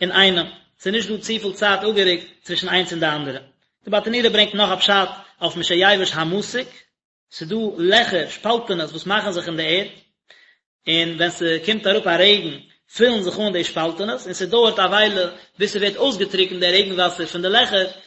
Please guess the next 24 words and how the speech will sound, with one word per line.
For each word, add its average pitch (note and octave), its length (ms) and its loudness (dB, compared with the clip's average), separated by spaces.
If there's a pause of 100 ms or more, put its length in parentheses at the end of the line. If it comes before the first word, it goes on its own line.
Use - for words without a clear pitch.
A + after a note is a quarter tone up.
(220)
און F#3+ 80 -8
דאס A3+ 200 -2
איז A3 80 0
דער F#3+ 100 -4
פשט, G3+ 340 4
משייבש G3 480 0
המסיק, G#3+ 380 -4
ווען F#3 140 -4
די G#3 260 2
לעכער F3+ 380 2 (320)
פון E3 100 -8
דער F3 100 0
ערד G3 340 4
ווערן G3 260 2
אויסגעטרוקנט, G3+ 680 -2 (240)
דעמאלטס G#3 260 0
מעג G#3 180 4
מען F#3 80 -2
שוין F3+ 140 -4
ארויסטראגן, F3 520 -2
די D#3+ 120 0
זבולון. D3 420 -4 (1120)
משנה E3+ 300 -2
בית. C3+ 420 -6